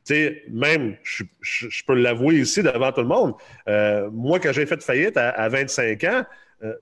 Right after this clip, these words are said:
j'ai pas été capable de payer mon loyer, mes trois derniers mois de loyer, euh,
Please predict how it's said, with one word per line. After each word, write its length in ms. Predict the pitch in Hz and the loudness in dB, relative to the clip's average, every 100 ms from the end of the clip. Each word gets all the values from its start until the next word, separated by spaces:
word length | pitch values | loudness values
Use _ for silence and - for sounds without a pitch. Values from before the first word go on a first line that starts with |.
| - | -12
j'ai 200 | 107 139 | -4 -4
pas 160 | 156 151 | 0 0
été 120 | 156 | 2
capable 180 | 180 131 | 0 2
de 40 | |
payer 140 | 143 | 0
mon 180 | 170 139 | 2 2
loyer, 400 | 117 113 117 160 | 2 2 4 2
mes 140 | 127 123 | 0 -2
trois 220 | 139 156 | 0 0
derniers 240 | 143 139 | 2 0
mois 160 | 135 139 | 0 2
de 60 | |
loyer, 480 | 127 117 113 151 220 _ _ _ _ | 2 2 2 0 0 _ _ _ _
euh, 340 | 104 107 107 | 0 2 2